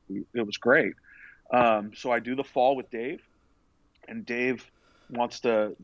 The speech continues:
to, you know, keep me on for a long time. He says, "Hey, I love you. I would love to keep you here, you know, this, that, and the other." He said, "But what's gonna pull you away?" Like I said, "There's one job, Dave, and, and it's that Cal Poly job. Like, if I could go home and work with Larry,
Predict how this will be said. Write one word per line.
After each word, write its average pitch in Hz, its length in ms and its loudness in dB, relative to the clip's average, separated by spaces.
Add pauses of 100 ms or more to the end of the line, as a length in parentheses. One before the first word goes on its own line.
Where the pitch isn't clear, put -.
to, 104 540 0 (120)
you 135 100 -2
know, 104 200 -4
keep 147 180 2
me 123 80 4
on 117 160 4
for 117 120 2
a 104 40 4
long 107 220 2
time. 110 240 -2
He 98 40 -12
says, - 200 -14
"Hey, 107 260 -2 (460)
I 113 100 2
love 117 260 2
you. 123 120 2
I 120 360 0
would 110 140 -6
love 120 140 0
to 95 80 -12
keep - 240 -8
you 117 100 -6
here, 110 500 0
you 120 140 -2
know, 101 60 -6
this, 117 200 -2
that, 120 160 6
and - 40 -10
the 110 120 -2
other." 113 280 -2 (480)
He 131 40 -6
said, 113 320 -2
"But 120 120 4
what's 135 240 0
gonna 131 100 -2
pull 127 260 -2
you 107 100 -2
away?" 104 240 -4
Like 101 260 -12
I - 60 -14
said, 107 200 -6
"There's 120 180 -2
one 120 220 4
job, 104 300 4
Dave, 104 240 -4
and, 101 140 -10
and 110 180 -8
it's 104 140 -8
that 104 120 -6
Cal 104 180 -6
Poly 101 240 -6
job. 101 240 0
Like, 104 180 -2
if 113 100 -2
I 117 100 6
could 117 160 -4
go 113 160 0
home 110 280 -6
and 104 100 -12
work 107 180 -4
with - 140 -16
Larry, 104 400 -2